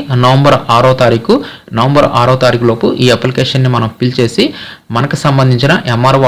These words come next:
ఆఫీసులో ఈ అప్లికేషన్ ఇచ్చి మనం ఒక రిసిప్ట్‌ని కూడా మన వద్ద ఉంచుకోవాల్సి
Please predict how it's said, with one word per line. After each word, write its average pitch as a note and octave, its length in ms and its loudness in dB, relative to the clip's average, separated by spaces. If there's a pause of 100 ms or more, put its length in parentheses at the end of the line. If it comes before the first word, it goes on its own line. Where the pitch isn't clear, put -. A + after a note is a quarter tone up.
ఆఫీసులో A#2+ 340 -4 (140)
ఈ A#2+ 120 2
అప్లికేషన్ C3 500 -4
ఇచ్చి A3 180 0 (440)
మనం B2+ 160 0 (260)
ఒక A#2+ 200 0
రిసిప్ట్‌ని C#3 500 -2
కూడా D#3 160 2 (220)
మన B2+ 180 0
వద్ద A#2 160 -2 (100)
ఉంచుకోవాల్సి A#2+ 440 0